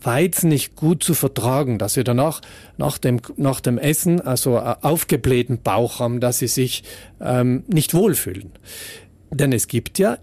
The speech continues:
im Weizen mehr als nur das Klebereiweiß. Es gibt auch andere Eiweiße, auf die man unverträglich reagieren kann. Und deshalb ist es für mich immer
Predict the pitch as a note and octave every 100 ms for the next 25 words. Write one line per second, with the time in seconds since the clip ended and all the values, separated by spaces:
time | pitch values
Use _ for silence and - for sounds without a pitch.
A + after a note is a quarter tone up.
0 | - - B2+ G#2 G2 F2 G#2 - - F#3+
1 | - G3+ B3+ D4+ E3+ B2+ A#2+ C#3+ C3 A2
2 | - - A#2 - - C#3 B2+ G2+ G#2 C#3+
3 | F3+ G3 - G3+ A3+ - - A3 C#4 A#3+
4 | G3 D#3+ C#3 B2 A#2 G#2+ G2+ G#2 G2+ -
5 | A2+ A2+ A2 - - F#3+ G3 - B2+ -
6 | G2+ G2 G#2+ G#2 G#2 F#2+ G2+ C#3+ D3 F#3
7 | A#3 - - - - B2+ F#3 A3 G#3+ E3+
8 | D#3 - - D3 D3 C#3 D3+ B2+ G2+